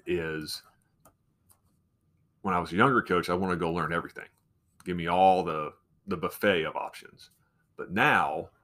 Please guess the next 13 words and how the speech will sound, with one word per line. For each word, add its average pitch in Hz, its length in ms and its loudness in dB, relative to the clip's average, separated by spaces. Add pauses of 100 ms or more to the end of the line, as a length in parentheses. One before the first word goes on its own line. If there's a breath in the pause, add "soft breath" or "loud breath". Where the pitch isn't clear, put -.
(260)
what 90 120 -4
I'm 95 160 2
looking 85 280 -4
for 78 260 -8
is 80 100 -10
very, 82 500 -2 (360)
very 82 240 -2
specific. - 680 -8 (3500)
I 117 120 6
wanna 82 220 0
know 95 360 -6 (500)
how 110 220 4
people 85 480 -6